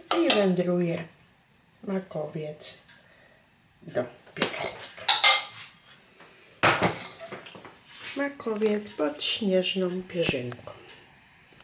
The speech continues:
I tak oto makowiec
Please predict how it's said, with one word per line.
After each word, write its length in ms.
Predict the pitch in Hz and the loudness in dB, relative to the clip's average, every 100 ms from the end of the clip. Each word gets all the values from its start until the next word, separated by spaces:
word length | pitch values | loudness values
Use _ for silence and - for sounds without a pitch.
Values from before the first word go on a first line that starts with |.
| - - - - - - - - - - - - - - - - - - - - | -10 -8 -8 -12 -18 -16 -16 -14 -14 -14 -16 -16 -16 -16 -16 -14 -14 -14 -4 8
I 200 | 320 311 | 10 12
tak 240 | 214 175 - - | 10 6 6 4
oto 520 | 269 277 - 262 269 - - - | 6 6 6 6 4 0 -10 0
makowiec 1040 | 311 330 320 240 233 220 233 220 220 - | 8 8 8 2 2 4 6 6 2 -8